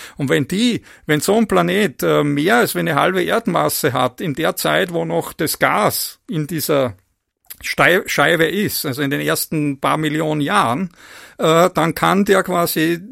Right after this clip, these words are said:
Wasserstoff, Helium an-, gravitativ anziehen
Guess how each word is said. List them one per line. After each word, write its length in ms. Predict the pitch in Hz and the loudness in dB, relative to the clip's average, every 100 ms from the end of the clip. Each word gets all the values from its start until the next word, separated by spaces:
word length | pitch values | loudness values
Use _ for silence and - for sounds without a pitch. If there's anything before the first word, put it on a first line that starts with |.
| - | -16
Wasserstoff, 720 | 311 143 151 - 190 190 156 | -6 0 0 2 0 0 -2
Helium 600 | - 190 208 156 160 170 - | -2 -2 0 -2 -2 -4 -2
an-, 280 | 165 220 226 - _ _ _ - | 2 2 0 -6 _ _ _ -2
gravitativ 840 | 151 160 180 165 165 196 202 - | 2 2 2 0 0 -6 -6 -4
anziehen 720 | 170 160 156 - 180 240 233 | -2 0 -2 -4 -2 -2 -4